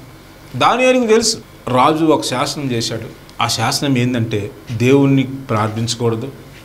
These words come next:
దేవుణ్ణి స్తుతించకూడదు, మరి ఏం చేయకూడదు, only రాజును మాత్రమే పొగడాలి, రాజును మాత్రమే ఆరాధించాలి. అనుశాసనని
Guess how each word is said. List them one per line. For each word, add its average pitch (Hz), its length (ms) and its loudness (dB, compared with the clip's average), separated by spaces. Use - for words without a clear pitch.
దేవుణ్ణి 123 580 4
స్తుతించకూడదు, 127 840 -2
మరి 120 200 2
ఏం 139 260 6
చేయకూడదు, 120 580 -2
only 117 440 2
రాజును 131 380 2
మాత్రమే 131 560 0
పొగడాలి, 113 640 -2
రాజును 135 400 2
మాత్రమే 113 520 -2
ఆరాధించాలి. 107 760 -2
అనుశాసనని 143 960 0